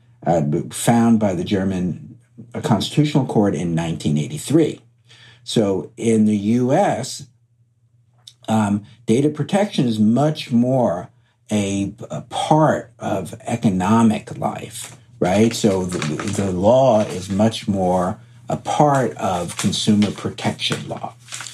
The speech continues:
Now, how are things differently in California?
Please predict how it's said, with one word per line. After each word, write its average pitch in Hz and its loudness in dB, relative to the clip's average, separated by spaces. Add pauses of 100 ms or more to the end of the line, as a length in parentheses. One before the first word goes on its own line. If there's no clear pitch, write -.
(180)
Now, 214 2
how 143 2
are 156 4
things 131 -2
differently 98 0
in 80 -6 (220)
California? 120 0